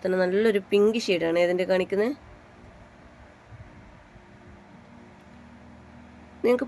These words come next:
പോസ്റ്റ് വേണോ ഡി ടി ഡി സി വേണോ എന്ന് മുൻകൂട്ടി ഒന്ന് പറയാം ട്ടോ. ഇന്നലെ ഓർഡർ എടുത്തത് കംപ്ലീറ്റ് വിട്ടിട്ടില്ല. പാക്കിംഗ് കഴിഞ്ഞു, കാര്യങ്ങൾ കഴിഞ്ഞ് അവിടെ ഇരിക്കുന്നുള്ളൂ. ഇന്നലത്തെ വിട്ടിട്ടില്ല ട്ടോ.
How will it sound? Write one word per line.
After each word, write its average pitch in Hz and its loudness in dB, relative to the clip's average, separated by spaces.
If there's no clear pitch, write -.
പോസ്റ്റ് 240 0
വേണോ 226 2
ഡി 196 2
ടി 185 -6
ഡി 190 0
സി 202 -4
വേണോ 180 2
എന്ന് 180 -2
മുൻകൂട്ടി 190 0
ഒന്ന് 185 0
പറയാം 165 -2
ട്ടോ. 170 0
ഇന്നലെ 220 2
ഓർഡർ 202 0
എടുത്തത് 196 -2
കംപ്ലീറ്റ് 202 -2
വിട്ടിട്ടില്ല. 185 -2
പാക്കിംഗ് 208 0
കഴിഞ്ഞു, 208 2
കാര്യങ്ങൾ 185 0
കഴിഞ്ഞ് 196 0
അവിടെ 190 -2
ഇരിക്കുന്നുള്ളൂ. 190 -2
ഇന്നലത്തെ 185 -6
വിട്ടിട്ടില്ല 170 -6
ട്ടോ. 175 -2